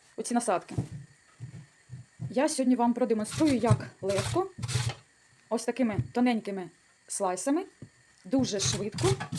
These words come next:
нарізати картоплю для смажки, для запікання, для чіпсів і так далі. Бачите, як тоненько-тоненько виходить.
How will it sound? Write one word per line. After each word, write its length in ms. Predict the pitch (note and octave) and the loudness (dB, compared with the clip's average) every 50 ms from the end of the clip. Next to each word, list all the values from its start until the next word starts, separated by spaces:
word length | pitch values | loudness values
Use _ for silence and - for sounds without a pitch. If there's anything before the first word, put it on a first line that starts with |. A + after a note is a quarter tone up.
| - - - - - - - - - - - - - | -4 -4 -6 -8 -10 -6 -4 -2 -2 -2 -6 -4 0
нарізати 440 | A3 A3+ A#3 D4+ D#4+ C#4+ C4 A3+ | 0 4 4 4 4 4 4 2
картоплю 580 | A3 A3+ A3 G#3+ - - C#4+ E4 D#4 C#4+ D4+ D4 C4+ - - - - - - - - - - - - - | 2 2 0 2 2 2 2 2 4 2 2 2 2 0 -4 -6 -8 -10 -18 -20 -18 -12 -10 -10 -10 -6
для 160 | - G#3 B3 | 0 0 0
смажки, 560 | B3 - - F#3+ F#3+ A3 A3 - - A#3 A#3+ A3 - _ - _ _ _ _ - - - - | 2 2 2 2 2 2 2 -2 -4 -4 -6 -6 -8 _ -20 _ _ _ _ -20 -20 -12 -2
для 180 | F3 G#3+ B3+ | 2 4 4
запікання, 680 | C4 C4+ C4 C4 B3+ - F#3+ F#3 A3 A3+ A3 A3+ A3 G#3+ - _ - | 4 4 0 0 0 0 2 2 2 2 2 0 -2 -4 -6 _ -16
для 260 | - E3+ E3+ A#3 C#4 | -8 -2 2 2 2
чіпсів 640 | C#4 - - G#3+ G#3+ A3 - - - A3+ G#3+ - - _ _ _ _ _ _ _ _ _ _ _ - | 2 0 -2 -4 -4 -6 -6 -4 -4 -4 -4 -6 -20 _ _ _ _ _ _ _ _ _ _ _ -10
і 80 | E3+ G3+ | -8 -2
так 200 | - A3+ B3+ - | 0 0 0 2
далі. 300 | G3 F#3+ F#3 F#3 F#3 F#3 - - - - - - - - - - - - - - - - - - - - - - - - - - - D#3 A#2+ A#2+ - - - - - - - - - - - - - - - - - - - - _ _ _ _ _ _ _ _ _ _ _ - | 2 2 2 2 0 -4 -6 -10 -6 -4 -2 -2 -2 -4 -8 -6 -6 -4 -2 -2 -2 -4 -4 -8 -6 -4 -2 -2 -2 -2 -6 -8 -8 -6 -4 -4 -6 -6 -8 -10 -6 -4 -4 -4 -4 -6 -10 -16 -16 -16 -14 -14 -16 -16 -16 -18 _ _ _ _ _ _ _ _ _ _ _ -4
Бачите, 300 | B3 D4+ D4 - - G3+ | -4 -4 -4 -4 -4 -4
як 120 | F#3+ F#3+ | -4 -2
тоненько-тоненько 600 | - A3+ C4+ G4 F#4 D#4+ D#4+ B3 G#3+ G3 F#3+ F#3 | 0 0 0 0 0 -2 -4 -4 -6 -6 -8 -10
виходить. 420 | E3+ E3+ - E3+ E3 F3 - - | -10 -10 -10 -10 -10 -12 -16 -20